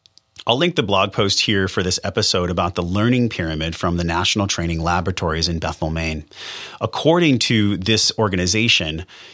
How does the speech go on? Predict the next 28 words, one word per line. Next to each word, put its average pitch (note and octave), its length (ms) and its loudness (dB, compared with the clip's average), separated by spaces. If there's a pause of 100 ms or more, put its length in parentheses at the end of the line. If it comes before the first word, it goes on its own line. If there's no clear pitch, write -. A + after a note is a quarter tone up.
humans A3 520 0
learn A#2+ 320 4
the G#2+ 100 2
fastest - 720 0 (140)
and A2+ 100 0
have G#2+ 200 0
the G#2+ 80 2
most A2 320 4
retention G2 680 0
when G2+ 180 0
teaching A#2 480 2
others - 460 0 (640)
at G#2 120 0
ninety C3+ 380 2
percent, - 560 -2 (500)
followed A#2+ 300 4
by G#2+ 160 2
a G2+ 60 -2
close B2+ 260 0
second G2 300 0
of F#2 120 -6
eighty C3 200 0
percent G2+ 320 -2
when G2+ 160 -2
just G#2 360 0
practicing F2 520 -4
themselves. D#2 480 -2
So G#2 240 2